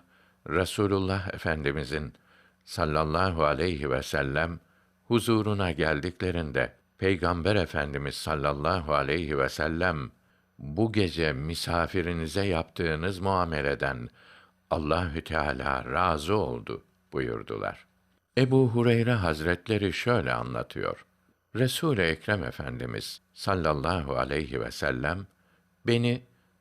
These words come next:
fıtır sadakası olarak verilen şeyleri gözetmeye memur etti.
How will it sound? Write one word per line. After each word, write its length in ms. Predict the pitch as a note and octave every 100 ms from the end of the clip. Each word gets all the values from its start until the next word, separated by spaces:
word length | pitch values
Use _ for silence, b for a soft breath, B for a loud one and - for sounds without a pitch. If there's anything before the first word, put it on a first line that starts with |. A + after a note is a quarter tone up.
| _
fıtır 440 | - C#3+ C#3 A2+ D#2+
sadakası 720 | - F#2 E2 D#2+ F2 - G#2+
olarak 480 | F#2+ B1+ B1+ C#2 -
verilen 420 | C#2+ D2+ D#2 F#2+
şeyleri 560 | F2 D#2+ D2 C#2+ D2+ E2
gözetmeye 680 | F#2 F2 F2 - E2+ D2 C2
memur 460 | A#1+ B1 A#1+ A#1
etti. 420 | A1+ - - -